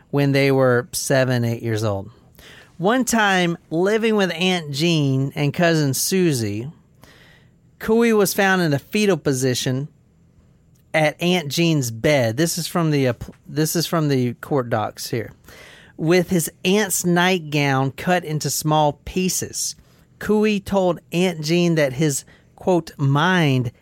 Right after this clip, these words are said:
had told him to do it. Now, this is sure evidence from what the psychiatrist says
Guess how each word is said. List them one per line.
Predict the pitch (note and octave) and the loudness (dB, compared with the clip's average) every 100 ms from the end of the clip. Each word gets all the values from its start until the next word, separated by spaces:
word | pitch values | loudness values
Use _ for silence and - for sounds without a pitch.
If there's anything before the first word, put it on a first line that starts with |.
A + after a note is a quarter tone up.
| _ | _
had | - D3 - | -2 -2 -2
told | - F#3+ E3+ | -2 0 0
him | F3+ D#3+ | 0 -2
to | C3+ | -4
do | A2+ A2 F3 | -4 0 0
it. | A#2+ - - - | 0 -4 -16 -6
Now, | E3 E3+ | 0 0
this | D3+ D#3 G#3+ A3 - - | 0 2 2 0 -4 0
is | F3 E3 D3+ D3+ - | 2 2 2 -2 -6
sure | - G3 G3 | -2 0 2
evidence | F3+ F#3 F3 D#3 C3+ - - - | 0 0 0 0 -2 -6 -10 -4
from | D#3 D#3 | -2 2
what | D#3 C#3+ | 0 0
the | C#3+ C3+ B2+ - | 0 0 -2 -6
psychiatrist | - D3+ D3 D#3 D3+ C3 C#3 - | -2 -2 0 0 0 0 -2 -2
says | C#3 B2+ | 0 -2